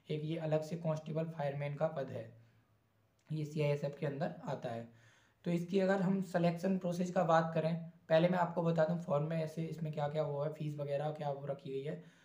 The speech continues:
तो इसकी fees की बात करूं तो fees जो है वो ईडब्ल्यूएस और general और ओबीसी के लिए आपकी जो fees है वो सौ रुपये मात्र रखी गई है। और ये फॉर्म जो है सिर्फ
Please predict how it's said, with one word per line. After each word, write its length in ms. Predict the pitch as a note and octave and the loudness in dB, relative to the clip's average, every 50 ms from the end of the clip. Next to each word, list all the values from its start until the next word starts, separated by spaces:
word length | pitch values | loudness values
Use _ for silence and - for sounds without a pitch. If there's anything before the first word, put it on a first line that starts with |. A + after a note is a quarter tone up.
| _ _ - | _ _ -2
तो 60 | E3 | 0
इसकी 200 | E3+ E3+ E3 E3+ | 0 0 0 -4
fees 260 | - - F#3 F3+ F3+ F3 | -4 -2 -2 -2 -2 -2
की 100 | G3+ F#3+ | 0 2
बात 260 | F3+ F3 F3 E3+ - | 4 4 4 2 2
करूं 180 | F3+ F3+ F#3 F#3+ | 0 0 0 0
तो 80 | G3 | -2
fees 280 | F#3+ - F#3 F3+ E3+ E3 | -2 0 0 0 2 2
जो 140 | F3 F3 F3 F#3 | 2 2 2 2
है 60 | G3 | 0
वो 160 | G3+ G3 - G3+ | -2 -4 -2 0
ईडब्ल्यूएस 680 | F#3 F#3 E3+ F3 E3+ E3+ F#3 F3+ F#3 F#3+ G3 F#3+ - - - | 0 2 2 2 2 2 2 2 4 2 2 0 -4 -8 -6
और 260 | F3 E3+ F3+ F3 E3+ | -4 -2 -2 0 0
general 300 | F3 F3 F3+ F#3 F#3+ F#3+ | 0 2 2 2 0 0
और 120 | F3+ F3+ | 0 0
ओबीसी 400 | F3+ F3 E3+ F#3 F3 E3+ - F#3 | 0 0 2 2 0 0 -2 -2
के 100 | G3 F#3+ | 0 0
लिए 120 | F3 E3+ F3 | 0 2 2
आपकी 280 | E3+ E3 E3+ - F3+ E3+ | 2 2 2 0 -2 -2
जो 80 | E3 | -2
fees 280 | E3 - E3 E3 - E3 | 0 2 2 2 2 0
है 280 | D#3+ E3 - - - - - - - - _ _ _ - | -2 -2 -2 -4 -8 -16 -20 -20 -20 -20 _ _ _ -4
वो 100 | F3+ F#3+ | -2 0
सौ 200 | F3+ F3 F#3 F#3 | 4 6 6 6
रुपये 220 | F3+ F3+ F#3 F3+ | 6 6 2 2
मात्र 300 | F3 E3 E3+ E3 E3 E3+ | 4 4 4 4 2 0
रखी 240 | F3 D#3+ E3 - D3+ | -2 -2 -2 -2 -2
गई 180 | C3+ B2 A#2+ A2+ | -2 -2 -4 -4
है। 140 | A2 - - - - - - _ _ _ - - _ _ _ - | -6 -8 -12 -18 -20 -20 -20 _ _ _ -20 -20 _ _ _ -2
और 80 | E3+ E3+ | 2 4
ये 100 | F#3 F#3+ | 4 4
फॉर्म 360 | F#3 - F3 F3 F3+ F#3+ F#3+ | 4 4 4 4 6 6 4
जो 140 | F3+ F3+ F3+ | 4 4 2
है 320 | F#3 G#3 A#3 - - - - _ _ _ _ | 2 2 0 -4 -8 -14 -20 _ _ _ _
सिर्फ 380 | - - - G3+ A#3 - - | -8 -4 -2 -2 -2 -2 -6